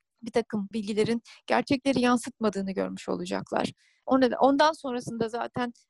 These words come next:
sorgulayan bir mantık durmayacaktır. E, gerçeklerin ne kadar sarsıcı olduğunu görse de devam edecektir diye düşünüyorum. Özellikle gençlerin ben bu konuda çok umut verici olduğunu düşünüyorum.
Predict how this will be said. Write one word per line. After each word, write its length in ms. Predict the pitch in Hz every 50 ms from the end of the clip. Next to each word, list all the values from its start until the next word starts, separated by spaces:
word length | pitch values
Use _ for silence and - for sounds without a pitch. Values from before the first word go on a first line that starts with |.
| _ _ -
sorgulayan 800 | - - - 277 247 254 226 247 240 262 254 262 269 254 233
bir 80 | 226 214
mantık 420 | 208 202 202 214 - - - - - - _ _ 220
durmayacaktır. 800 | 247 262 247 240 214 190 - 202 190 190 - - 233 247 - - -
E, 140 | 208 226 220 - _ _ _ _ _ -
gerçeklerin 760 | - 147 202 - - 247 226 - 240 247 247 254 247 240 226 - _ _
ne 120 | 214 247 247
kadar 280 | - 262 220 214 208
sarsıcı 520 | 202 - 214 208 208 - - 208 208 208 208
olduğunu 280 | 208 208 214 208 214
görse 340 | 214 226 220 214 - - 202
de 140 | 220 233 247 - _ _ _ _ _ _ -
devam 320 | 226 233 247 247 240 226
edecektir 600 | 220 - 190 - - 190 - - - 202 - - _
diye 160 | - 190 190
düşünüyorum. 520 | - - - - - 196 196 196 208 240 254 - _ - - _
Özellikle 340 | - 220 247 247 240 240 247
gençlerin 600 | 233 - 247 247 247 - - 254 262 277 311 311 277
ben 240 | 254 226 214 202
bu 40 | 190
konuda 440 | - - 214 202 196 190 196 - 208 - _ _ _ _ _ -
çok 200 | - 240 - -
umut 240 | 226 233 233 - 208
verici 280 | 202 185 185 - 185
olduğunu 320 | 180 185 - - 185 180 -
düşünüyorum. 520 | - - - 202 202 202 208 214 226